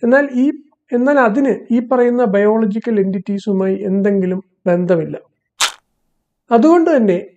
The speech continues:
നിയാൻഡർതാൽ മനുഷ്യൻ ആദമിന്റെ സന്തതി പരമ്പരയാണോ, അല്ലെങ്കിൽ ഇന്ന് ശാസ്ത്രജ്ഞർ ഹോമോ സാപ്പിയൻസ് എന്ന് പരാമർശിക്കുന്ന ജീവിവർഗം മാത്രമാണോ അത്? ആദമിന്റെ കാലത്തിന് മുമ്പും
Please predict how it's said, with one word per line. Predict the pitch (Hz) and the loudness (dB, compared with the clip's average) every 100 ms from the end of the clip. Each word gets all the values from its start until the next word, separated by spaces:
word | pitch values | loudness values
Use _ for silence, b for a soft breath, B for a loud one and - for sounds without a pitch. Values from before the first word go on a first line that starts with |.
| _ 233 | _ 0
നിയാൻഡർതാൽ | 240 269 277 269 285 277 277 | 2 4 4 2 0 2 0
മനുഷ്യൻ | 254 226 220 220 214 170 _ 208 | 0 0 0 -2 -6 -8 _ -2
ആദമിന്റെ | 202 214 220 226 220 226 - | 0 2 2 2 2 0 -2
സന്തതി | 214 196 202 202 | -2 0 0 0
പരമ്പരയാണോ, | 190 180 180 180 165 160 143 - - | 0 0 0 0 0 -2 -4 -4 0
അല്ലെങ്കിൽ | 196 233 247 247 | 2 2 2 0
ഇന്ന് | 220 233 254 277 - - | 0 2 0 -2 -10 -4
ശാസ്ത്രജ്ഞർ | 208 208 208 226 214 214 220 | 0 0 -4 -6 -4 -4 -4
ഹോമോ | 214 208 208 214 226 | -4 0 2 4 2
സാപ്പിയൻസ് | 233 208 202 202 220 233 220 214 | 2 0 0 0 2 2 2 -2
എന്ന് | 214 233 - | -2 -2 -2
പരാമർശിക്കുന്ന | 208 196 202 214 - 196 214 208 | 0 2 0 -4 -8 -10 -4 -2
ജീവിവർഗം | 208 185 214 226 190 180 190 185 | -2 0 0 0 -2 -4 -4 -2
മാത്രമാണോ | 175 196 - 220 180 185 170 170 | 0 0 0 2 2 0 -2 -4
അത്? | 156 151 - b b b b b | -6 -6 -10 b b b b b
ആദമിന്റെ | 214 240 269 269 262 | 2 2 2 0 -2
കാലത്തിന് | 254 226 226 220 226 226 | 0 0 0 0 -2 0
മുമ്പും | 208 214 233 247 240 | 2 2 2 2 -2